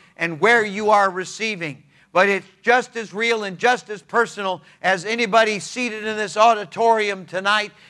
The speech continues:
and God is speaking to you. He's speaking to your heart.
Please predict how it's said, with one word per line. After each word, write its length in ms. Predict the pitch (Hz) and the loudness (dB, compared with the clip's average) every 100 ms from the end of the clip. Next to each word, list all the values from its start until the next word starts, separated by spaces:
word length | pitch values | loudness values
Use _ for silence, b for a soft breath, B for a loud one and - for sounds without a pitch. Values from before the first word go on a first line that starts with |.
| b | b
and 240 | 185 180 | -4 0
God 300 | 190 226 226 | 6 6 6
is 160 | 214 196 | 2 -4
speaking 480 | - 233 190 208 185 | -6 -4 -4 -8 -6
to 40 | |
you. 200 | 220 220 | -4 -2
He's 200 | 220 214 | -2 -2
speaking 400 | - 233 190 214 | -4 -4 -2 -4
to 40 | 190 | 0
your 220 | 220 208 | 2 4
heart. 320 | 196 226 - | 6 4 2